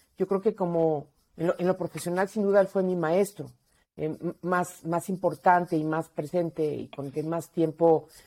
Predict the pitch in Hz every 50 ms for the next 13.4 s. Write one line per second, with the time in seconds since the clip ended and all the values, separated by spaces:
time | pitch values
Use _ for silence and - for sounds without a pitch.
0 | _ - - - 170 160 - - - 147 143 139 - - 190 202 190 190 185 170
1 | - _ - - - 180 170 175 175 - - 170 156 156 165 165 165 - - 160
2 | - - 175 165 160 175 175 175 185 180 165 - 165 156 151 151 151 - - -
3 | 226 233 214 165 139 _ _ _ _ _ _ - 180 170 175 180 196 190 - -
4 | 185 170 165 160 160 156 151 147 - _ _ _ _ - 190 185 190 190 196 214
5 | 233 233 226 208 196 190 190 - 220 214 214 190 165 - - 180 180 185 220 220
6 | 196 175 170 165 175 180 196 202 - - - - 170 - _ - 175 170 - -
7 | 190 185 202 202 185 - - - 170 170 170 170 170 185 180 175 180 214 214 202
8 | 175 - 156 170 165 - - 170 165 151 147 139 - - - 185 180 180 175 -
9 | 196 180 180 202 196 180 180 165 165 160 170 226 254 - _ _ _ _ _ _
10 | _ - - 196 180 156 - - _ _ _ _ _ _ _ _ - 196 190 190
11 | 180 - - - 208 202 190 185 185 - - 208 202 214 214 - - - 247 226
12 | - 262 277 403 480 - _ _ _ _ _ - 175 160 - - 180 180 - -
13 | 220 196 - - 185 190 196